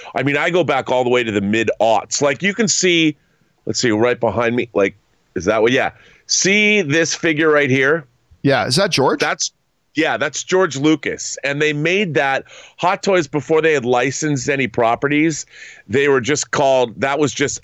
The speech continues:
Speaker 1: the director. And that George Lucas figure, I, it's from, like, two thousand and four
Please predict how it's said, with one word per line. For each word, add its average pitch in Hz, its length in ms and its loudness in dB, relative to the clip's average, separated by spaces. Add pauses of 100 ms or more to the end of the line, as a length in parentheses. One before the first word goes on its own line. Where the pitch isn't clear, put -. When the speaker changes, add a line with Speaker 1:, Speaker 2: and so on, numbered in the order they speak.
(100)
Speaker 1:
the 104 400 -2
director. 123 1000 0 (680)
And 147 180 -2
that 151 160 -2
George 151 360 2
Lucas 165 400 2
figure, 123 560 0
I, 131 300 -2
it's 127 300 -2
from, 143 260 -2
like, 113 300 -2
two 135 260 0
thousand 131 500 0
and 98 220 0
four 185 1160 0